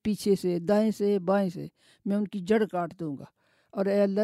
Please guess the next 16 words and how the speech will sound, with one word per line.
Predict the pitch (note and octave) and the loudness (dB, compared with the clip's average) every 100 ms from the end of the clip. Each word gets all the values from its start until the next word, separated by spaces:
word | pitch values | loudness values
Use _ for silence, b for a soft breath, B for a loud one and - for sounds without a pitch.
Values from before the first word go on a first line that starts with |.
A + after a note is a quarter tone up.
| G#3+ | 0
تو | A3 | -2
بہت | F#3 G#3+ G#3+ | 2 0 0
ہی | F#3+ | -8
کم | G#3+ A3+ | -2 2
لوگوں | G#3 F#3+ F#3+ F3 | 4 2 0 -2
کو | F3+ | -4
فرما | - E3+ E3 | -4 -2 0
بردار | E3 D3+ D#3 D3 | 0 0 -2 -2
پائے | - - - | -6 -8 -10
گا۔ | F#3+ b b b b - | -16 b b b b -2
تو | G3 G3 F#3+ | 2 4 4
رب | F3+ G#3+ G3+ | 2 2 2
جلیل | F#3 F#3 G3+ | 0 0 0
نے | G3 | 0
جواب | F3+ F3+ F3+ F3 | 2 2 0 -2
دیا، | F#3+ | -2